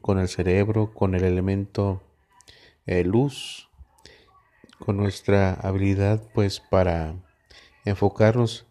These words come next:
a ver, eh, un panorama general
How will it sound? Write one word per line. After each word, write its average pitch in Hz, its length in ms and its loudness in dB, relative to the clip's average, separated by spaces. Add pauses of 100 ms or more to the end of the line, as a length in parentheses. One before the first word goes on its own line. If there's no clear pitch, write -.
(500)
a 98 160 0
ver, 104 300 4
eh, 95 760 -2 (800)
un 104 160 0
panorama 101 520 2
general 95 600 -2